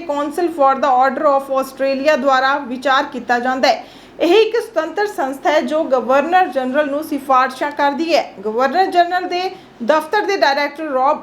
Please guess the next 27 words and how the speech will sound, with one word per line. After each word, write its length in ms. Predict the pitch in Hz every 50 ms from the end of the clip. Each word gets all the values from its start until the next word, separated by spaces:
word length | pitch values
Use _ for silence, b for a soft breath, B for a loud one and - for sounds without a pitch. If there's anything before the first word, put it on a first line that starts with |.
| - -
ਆਇਲਿੰਗ 400 | - 240 254 269 294 349 359 349 -
ਕਹਿੰਦੇ 320 | 294 269 269 254 294 320
ਹਨ 260 | 320 294 269 285 311 311
ਕਿ 100 | - 294
Order 460 | - - 233 240 262 262 254 339 320 285
of 240 | 269 277 - 277 254 262
Australia 680 | 247 247 - - 247 247 254 240 247 262 262 262 269 277 - -
ਸਾਰੇ 340 | 269 269 285 285 262 226 - - 226
ਆਸਟ੍ਰੇਲੀਅਨਜ਼ 640 | 247 240 - - 269 269 285 294 320 349 359 359 349
ਦੇ 100 | 339 330
ਲਈ 260 | 285 311 311 285 320 311
ਹੈ। 140 | 320 359 - B B B B B B B B B B B B -
ਇਸ 180 | - 311 311 359 440 427
ਸਨਮਾਨ 480 | 427 339 320 320 311 311 320 339 359 349
ਦੇ 120 | 370 381
ਲਈ 160 | 349 359 370 370 -
ਪ੍ਰਕਿਰਿਆ 500 | - 277 269 - 277 285 285 320 320 294
ਅਸਲ 280 | 285 - 349 311 311 254
ਵਿੱਚ 240 | 247 294 294 - -
ਭਾਈਚਾਰੇ 480 | - 302 262 254 247 285 262 254 254 269
ਦੇ 160 | 233 277 269
ਅੰਦਰੋਂ 340 | 262 262 247 269 269 269 277
ਨਾਮਜ਼ਦਗੀ 720 | 269 262 247 254 254 247 220 233 247 247 226 240 285 311 294
ਨਾਲ 300 | 269 247 226 233 262 294 - -
ਸ਼ੁਰੂ 220 | - 285 311 330 320
ਹੁੰਦੀ 320 | 320 330 320 370 381 320
ਹੈ। 180 | 262 - -